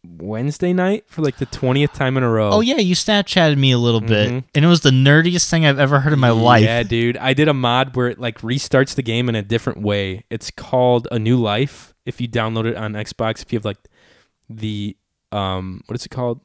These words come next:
Speaker 1: Like, the re-release edition or whatever the fuck. Like, the
Speaker 2: I know what you're talking
Speaker 1: modified,
Speaker 2: about it.
Speaker 1: where you
Speaker 2: It's
Speaker 1: can get
Speaker 2: like
Speaker 1: mods.
Speaker 2: the Game of the Year edition or something.
Speaker 1: Yeah, I forget what it's
Speaker 2: 'Cause you can
Speaker 1: Remaster.
Speaker 2: mod for
Speaker 1: It's a
Speaker 2: your, um,
Speaker 1: remaster.
Speaker 2: yeah.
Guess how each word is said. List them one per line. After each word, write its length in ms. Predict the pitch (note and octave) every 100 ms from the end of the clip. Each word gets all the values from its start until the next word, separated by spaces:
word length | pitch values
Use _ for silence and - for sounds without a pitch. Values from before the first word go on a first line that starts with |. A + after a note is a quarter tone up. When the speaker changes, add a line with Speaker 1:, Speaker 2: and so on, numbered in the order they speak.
| _ A2
Speaker 1:
Like, 160 | -
the 80 | G#2+
re-release 560 | G2+ A2+ B2 A#2+ B2 -
edition 520 | B2 B2+ - B2+ B2
or 120 | A2
whatever 280 | A2 A#2 A#2
the 80 | A#2
fuck. 320 | A#2 A2 - _ _ B2
Like, 80 |
the 60 | -
Speaker 2:
I 20 |
know 100 | A2+
what 80 | A#2+
you're 80 | B2+
talking 80 | B2+
Speaker 1:
modified, 240 | C3 C3+ G2+
Speaker 2:
about 240 | G2+ G2+
it. 140 | G#2
Speaker 1:
where 80 | F3+
you 40 | D3
Speaker 2:
It's 60 | F#3+
Speaker 1:
can 0 |
get 60 | E3+
Speaker 2:
like 120 | C#3
Speaker 1:
mods. 440 | B2 C3+ A#2+ A#2
Speaker 2:
the 40 | -
Game 220 | - D3+ D#3
of 80 |
the 80 | B2
Year 240 | A2+ A#2 G#2+
edition 340 | G2 G2 A#2
or 80 | G#2
something. 200 | D3+ D3
Speaker 1:
Yeah, 280 | D3 C#3+ C#3
I 40 |
forget 200 | - A2
what 100 | G2
it's 80 | -
Speaker 2:
'Cause 160 | - F3+
you 80 |
can 180 | D#3+ B2
Speaker 1:
Remaster. 40 | B2+
Speaker 2:
mod 280 | C3 C3+ A#2+
for 140 | C3+
Speaker 1:
It's 80 | B2+
a 40 |
Speaker 2:
your, 100 | F#3+
um, 60 | G#3+
Speaker 1:
remaster. 500 | D#3+ A#2+ G2 G2 F#2+ - -
Speaker 2:
yeah. 280 | D3 F#2